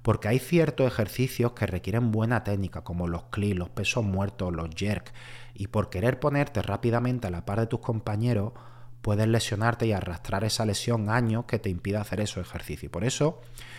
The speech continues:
el CrossFit, pues, tiene muy mala fama, eh, es mucho, bueno, se dice que es lesivo. El, el, el problema es que la gente quiere correr mucho,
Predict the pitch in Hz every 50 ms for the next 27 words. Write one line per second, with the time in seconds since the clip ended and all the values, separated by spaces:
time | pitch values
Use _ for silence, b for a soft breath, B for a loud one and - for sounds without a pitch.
0 | B B B B - - 107 107 98 98 95 - - 113 123 123 - - 135 135
1 | 147 151 - 101 95 98 87 87 85 85 85 82 82 85 90 - - - - -
2 | - 113 104 101 101 101 101 98 73 85 85 82 90 98 104 107 110 107 104 -
3 | - - - - - 131 151 160 151 143 139 139 139 139 143 143 143 B B B
4 | B B B B B - - - 87 85 85 82 80 76 - 101 104 98 98 95
5 | 104 110 - - - - 107 104 104 101 98 98 98 95 98 - - - - 139
6 | 151 156 135 - 90 92 90 87 98 104 - 110 98 - 101 98 95 90 90 85
7 | - - - 139 151 165 156 147 143 143 143 143 131 113 92 87 82 78 55 90
8 | 95 - - - - 107 101 - 95 90 87 92 110 127 139 143 156 160 - -
9 | 170 165 160 127 - 117 110 110 131 131 139 139 139 - - 139 127 135 131 127
10 | 139 151 160 160 - - - 104 90